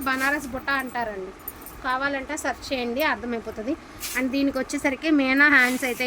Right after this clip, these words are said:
ఇచ్చారు, ఇవి ఇలా మ్యాచింగ్ అయ్యేలాగా మీనా హ్యాండ్స్, కాంట్రాస్ట్ బ్లౌజ్ అయితే ఇచ్చారు. So కాంట్రాస్ట్ బ్లౌజ్ ఇచ్చిన కారణంగా పన్నెండు వందల యాభై ఫ్రీ షిప్పింగ్. వీటిలో ఏమైనా కావాలి అంటే కొంచెం ఫాస్ట్గా ఆర్డర్స్ అనేది ప్లేస్ చేసుకోండి, లిమిటెడ్ పీసెస్ మాత్రమే ఉన్నాయి.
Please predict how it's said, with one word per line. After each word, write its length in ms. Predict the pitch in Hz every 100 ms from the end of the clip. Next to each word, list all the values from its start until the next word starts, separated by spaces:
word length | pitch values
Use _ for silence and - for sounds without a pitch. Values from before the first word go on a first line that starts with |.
| 233
ఇచ్చారు, 380 | - 247 214 320 311
ఇవి 200 | 220 214 208
ఇలా 100 | 214 208
మ్యాచింగ్ 420 | 208 - 262 233
అయ్యేలాగా 380 | 220 208 208 262 302
మీనా 220 | 240 247 240
హ్యాండ్స్, 280 | 208 214 339 285
కాంట్రాస్ట్ 400 | 247 247 262 254 220
బ్లౌజ్ 220 | 208 202
అయితే 160 | 208 247 233
ఇచ్చారు. 360 | - 220 262 415 - - - -
So 80 | 285 285
కాంట్రాస్ట్ 380 | 262 277 302 277
బ్లౌజ్ 180 | 269 254
ఇచ్చిన 160 | 240 277 269
కారణంగా 340 | 240 240 277 -
పన్నెండు 300 | 262 269 285
వందల 200 | 262 254 240
యాభై 200 | 220 277 330
ఫ్రీ 120 | 262 -
షిప్పింగ్. 280 | 208 185 - - - - 269
వీటిలో 300 | 285 330 339
ఏమైనా 160 | 330 311
కావాలి 340 | 254 240 277 302 262
అంటే 200 | 240 233 -
కొంచెం 200 | 254 262 262
ఫాస్ట్గా 480 | 233 - 294 311 302
ఆర్డర్స్ 260 | 269 262 269
అనేది 140 | 254 254
ప్లేస్ 240 | 247 254 -
చేసుకోండి, 440 | 247 - 240 254 302 247
లిమిటెడ్ 280 | 262 285 285
పీసెస్ 260 | 277 - 247
మాత్రమే 360 | 214 220 254 262 240
ఉన్నాయి. 240 | 233 302